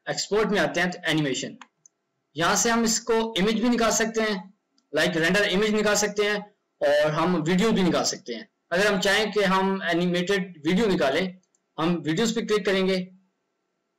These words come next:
और उसके बाद desktop पे हम इसको करते हैं, तो हम लिखते हैं final video।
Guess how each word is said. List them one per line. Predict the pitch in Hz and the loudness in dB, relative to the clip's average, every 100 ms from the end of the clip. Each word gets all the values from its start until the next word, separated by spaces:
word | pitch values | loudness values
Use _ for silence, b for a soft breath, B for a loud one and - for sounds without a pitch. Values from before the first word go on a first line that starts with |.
| _ - | _ -2
और | 123 123 127 127 - | 0 2 2 0 -4
उसके | 196 - 202 | -4 -2 0
बाद | 139 113 - _ _ _ _ _ _ _ _ | 0 -2 -6 _ _ _ _ _ _ _ _
desktop | 143 160 - 196 180 | -4 -2 0 0 2
पे | |
हम | 185 180 | 2 0
इसको | - 175 | 0 -2
करते | 170 175 | -2 -2
हैं, | 175 | -2
तो | |
हम | 175 180 | 0 0
लिखते | 165 - 180 | -2 -2 -2
हैं | 180 | -2
final | 180 170 214 214 - - _ _ _ _ _ _ _ _ _ _ - | -2 0 0 -2 -8 -20 _ _ _ _ _ _ _ _ _ _ -6
video। | 139 143 135 | -2 0 0